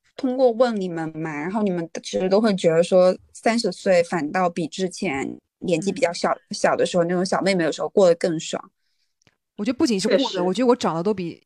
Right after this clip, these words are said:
Speaker 2: 以前十七八岁好看了。
Speaker 1: <laughs> 我，我也觉得我比以前好看很多哎。
Speaker 2: <laughs> 是，你真的比以前好看很多。就是这个好看也不是说别人觉得你好看，而是你自己都会认可自己从内到外都有一种我成熟了，我长大了的感觉。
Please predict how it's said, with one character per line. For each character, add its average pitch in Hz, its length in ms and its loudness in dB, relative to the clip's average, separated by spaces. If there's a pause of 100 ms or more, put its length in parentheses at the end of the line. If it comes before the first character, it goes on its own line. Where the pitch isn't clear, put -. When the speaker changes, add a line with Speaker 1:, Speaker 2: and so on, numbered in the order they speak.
Speaker 2:
以 - 80 -16
前 196 180 -4
十 - 140 -8
七 175 80 -8
八 190 140 -2
岁 196 100 -6
好 170 160 -8
看 - 240 -4
了。 220 80 2
Speaker 1:
<laughs> 381 960 2
我， - 120 4
我 262 80 8
也 349 120 4
觉 233 120 2
得 226 60 4
我 247 60 8
比 233 160 -6
以 214 40 -8
前 208 120 -8
好 175 160 -6
看 208 180 -8
很 185 180 -12
多 160 260 -4
哎。 156 80 -6
Speaker 2:
<laughs> - 20 -10
是， 381 320 6
你 247 140 2
真 254 120 -2
的 370 60 4
比 277 120 0
以 269 40 2
前 233 140 0
好 190 140 -2
看 208 140 -4
很 180 140 -6
多。 339 220 6
就 359 100 2
是 480 80 8 (560)
这 466 120 8
个 370 100 8
好 220 300 6
看 392 260 0
也 202 120 8
不 247 120 -2
是 349 80 8
说 339 180 6
别 170 240 0
人 311 160 4
觉 214 120 2
得 185 100 2
你 170 120 -2
好 175 220 -8
看， 170 160 -8
而 208 80 0
是 320 80 0
你 277 140 0
自 - 180 -8
己 254 100 4
都 180 120 2
会 202 140 6
认 214 200 0
可 185 160 -6
自 214 180 -10
己 160 380 -8
从 190 320 -4
内 240 140 2
到 208 180 4
外 202 200 2
都 214 120 0
有 202 160 0
一 202 140 -4
种 135 360 -8 (200)
我 196 140 0
成 185 280 -2
熟 165 380 -4
了， 139 240 -6
我 214 100 -2
长 180 280 0
大 214 200 2
了 175 120 0
的 170 80 -4
感 165 240 -6
觉。 - 200 -20